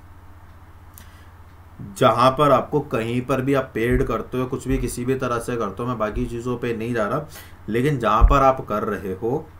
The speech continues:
जो भी आप कर रहे हो बहुत अच्छी बात है, लेकिन ऐसे जो fees afford नहीं कर सकते हैं, जो नहीं उनके पास है,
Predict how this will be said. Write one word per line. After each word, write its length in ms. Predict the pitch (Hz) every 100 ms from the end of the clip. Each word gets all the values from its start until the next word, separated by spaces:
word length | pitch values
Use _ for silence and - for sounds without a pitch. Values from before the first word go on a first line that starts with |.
| - - - 110
जो 120 | 104
भी 140 | 110
आप 240 | 135 131 -
कर 160 | 113
रहे 220 | 117 104 95
हो 160 | 107
बहुत 320 | 123 95 98
अच्छी 320 | 98 - 139 135
बात 240 | 107 98
है, 120 | 113 147 - - -
लेकिन 220 | 101 131 127
ऐसे 380 | - 127 120 147
जो 160 | 139 139
fees 400 | 135 135 135 - - -
afford 380 | - 123 117 110
नहीं 320 | 98 107 143
कर 180 | 143 123
सकते 340 | 107 101 95 101
हैं, 260 | 107 113
जो 160 | 113 117
नहीं 460 | 107 101 131 143 139 -
उनके 320 | 107 107 113
पास 300 | 110 110 107 120
है, 180 | 131